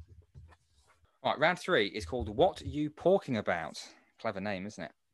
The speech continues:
So what's gonna happen is, in this round, the opponent's team and myself will both claim to have an item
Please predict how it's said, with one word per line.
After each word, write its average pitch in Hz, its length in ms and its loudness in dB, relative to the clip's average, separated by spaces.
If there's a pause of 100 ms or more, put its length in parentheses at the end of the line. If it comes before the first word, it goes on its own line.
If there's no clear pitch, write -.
(600)
So - 140 -4
what's 170 160 2
gonna 151 140 0
happen 143 220 -4
is, 101 100 -4
in 185 220 0
this 175 180 0
round, 101 320 2
the 127 100 0
opponent's 220 480 6
team 120 220 -2
and 117 80 -2
myself 113 680 0
will 107 140 -2
both 156 340 2
claim 107 260 -2
to 104 60 -14
have 101 140 -4
an 104 60 -4
item 110 460 -4